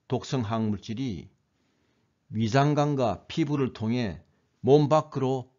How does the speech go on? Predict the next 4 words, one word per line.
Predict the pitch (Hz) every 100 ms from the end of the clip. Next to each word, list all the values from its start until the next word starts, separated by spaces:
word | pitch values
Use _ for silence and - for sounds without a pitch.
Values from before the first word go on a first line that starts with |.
| _ _ _ -
배출되는 | 120 120 139 127 120 113
겁니다. | 98 90 110 107 - _ _ _ _ _ _ _ _ _ _ _ _ _ _ _ _ _ _ _ -
위장관을 | 120 135 165 170 175 160
통해서는 | - 131 127 135 151 185 85